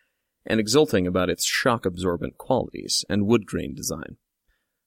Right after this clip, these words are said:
Odd behavior for an arborist, I thought, so I leaned in to listen.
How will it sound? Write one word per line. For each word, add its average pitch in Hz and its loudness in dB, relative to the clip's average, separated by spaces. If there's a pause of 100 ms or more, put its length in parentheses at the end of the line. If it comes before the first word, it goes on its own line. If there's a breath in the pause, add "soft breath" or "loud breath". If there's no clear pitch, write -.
(100)
Odd 151 4
behavior 127 4
for - -2
an 95 0
arborist, 95 4
I 92 6
thought, 127 0
so 139 4
I 139 6
leaned 147 4
in 139 6
to 110 -4
listen. 123 0